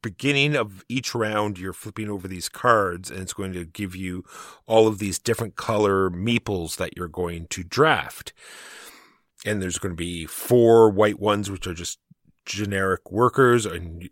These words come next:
there's gonna be other ones that are security, scientist, administration, and purple, uh, like a mechanic for your, your Jeep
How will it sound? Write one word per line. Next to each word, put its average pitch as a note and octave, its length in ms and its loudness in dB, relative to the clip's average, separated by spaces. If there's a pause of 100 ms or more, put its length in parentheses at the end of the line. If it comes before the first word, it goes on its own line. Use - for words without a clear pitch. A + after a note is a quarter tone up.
there's F#2 240 -8
gonna F#2 140 -6
be F2+ 140 -8
other F#2+ 160 -4
ones F#2+ 180 -4
that F2+ 100 -10
are E2 280 -6 (200)
security, B2 840 2
scientist, A2 1000 -2 (200)
administration, G2+ 1120 -2 (140)
and F#2 760 -6 (420)
purple, F2+ 460 0
uh, E2 340 -6 (140)
like F2 240 -6
a F#2 80 -8
mechanic F#2+ 600 -4
for - 260 -8
your, E2 340 -10 (140)
your E2 320 -10
Jeep - 360 -4